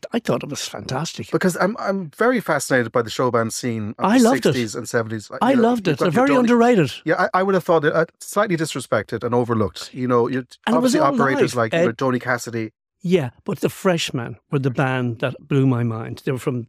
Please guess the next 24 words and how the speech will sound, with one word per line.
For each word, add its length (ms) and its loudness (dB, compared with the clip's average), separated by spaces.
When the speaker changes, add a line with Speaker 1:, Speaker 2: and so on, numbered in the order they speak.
Speaker 1:
the 100 -4
north. 360 -4
Speaker 2:
And 80 -4
they 60 4
were 180 2
serious 440 -4
musicians. 560 -6
Speaker 1:
Oh, 120 2
Billy 300 2
Brown, 340 0
Derek 320 0
Dean, 200 -2
the 80 -8
Speaker 2:
Mm. 20 -6
Speaker 1:
Freshmen. 200 -2
Amazing. 560 0
I 120 -2
still 180 0
have 160 2
all 100 0
the 140 -8
records, 500 -12
you 120 -6
know. 200 -4